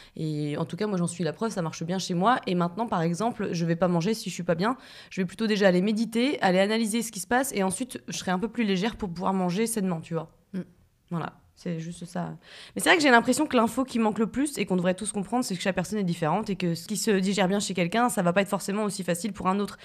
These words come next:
Speaker 1: Et ça, vraiment, c'est quelque chose qu'il faut imprimer maintenant en deux mille vingt et un.
Speaker 2: Mm, complètement.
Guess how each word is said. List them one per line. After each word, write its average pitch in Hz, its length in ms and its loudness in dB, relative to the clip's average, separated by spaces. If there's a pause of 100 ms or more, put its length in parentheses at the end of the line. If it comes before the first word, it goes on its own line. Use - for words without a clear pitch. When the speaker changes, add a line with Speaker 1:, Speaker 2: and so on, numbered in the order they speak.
(240)
Speaker 1:
Et 180 40 -10
ça, 247 160 4
vraiment, 220 260 2
c'est 226 140 -4
quelque 190 160 -4
chose 262 160 -6
qu'il 180 120 -6
faut - 280 -4
imprimer 220 420 0
maintenant 185 280 -2
en 175 40 0
deux 180 80 0
mille 175 140 0
vingt 170 160 -2
et 180 80 0
un. 156 60 -2
Speaker 2:
Mm, 160 40 -10 (220)
complètement. 170 380 -4